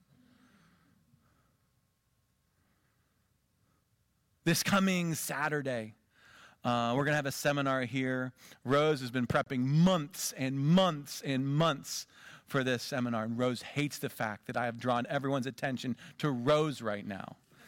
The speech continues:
Rose is hoping there's a way that she can teach the seminar without her actually being on the stage to teach it. Uh, she's just across the table kind of person. But what we've been working on i-, is crafting,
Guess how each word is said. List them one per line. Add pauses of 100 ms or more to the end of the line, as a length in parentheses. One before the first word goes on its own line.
(440)
Rose
is
hoping
there's
a
way
that
she
can
teach
the
seminar
without
her
actually
being
on
the
stage
to
teach
it. (520)
Uh,
she's
just
across
the
table
kind
of
person. (240)
But
what
we've
been
working
on (240)
i-,
is
crafting,